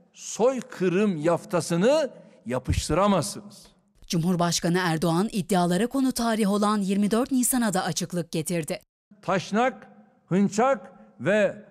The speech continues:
Speaker 1: Ramgavar gibi örgütleri kapatıp iki yüz otuz beş yöneticisini tutukladığı gündür. Daha ortada ne sevk ve iskan kanunu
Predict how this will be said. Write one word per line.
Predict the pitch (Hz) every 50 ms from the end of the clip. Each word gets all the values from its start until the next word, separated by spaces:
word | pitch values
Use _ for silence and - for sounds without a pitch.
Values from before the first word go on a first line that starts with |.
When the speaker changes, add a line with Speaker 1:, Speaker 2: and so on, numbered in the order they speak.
| - - 117
Speaker 1:
Ramgavar | 143 170 190 185 165 220 262 269 240 226 220 214 190
gibi | 165 139 123 147 196 196 165 208 247 254
örgütleri | 220 202 202 202 208 180 202 - - 175 202 208 208 202 196
kapatıp | - 175 196 185 202 202 - - 240 285 285 - - - - _ _ _ _ -
iki | 151 135 - -
yüz | 202 202 185 170
otuz | 185 180 180 - 196 190 160 143
beş | 190 220 214 214 - -
yöneticisini | 170 175 175 175 156 123 151 160 156 147 123 - - 175 202 247 262 254 214 - - - - - _ _
tutukladığı | - - 131 - 165 143 - 147 156 156 143 165 202 196
gündür. | 170 - 131 117 - - - _ _ - _ _ _ _ _ _ _ _ _ _ _ _ _ _ _ _ _ _ _ _ _ _ _ _ _ _ _ _ _ _ _ _ _ -
Daha | 165 240 269 262
ortada | 254 247 - 240 254 240 247 247
ne | 233 247 240
sevk | 190 - 220 233 233 220 - - - - - - - _ -
ve | 175 220 226
iskan | 208 151 - - 208 220 226 208
kanunu | - 190 196 190 185 190 190 185 190 185 180 - -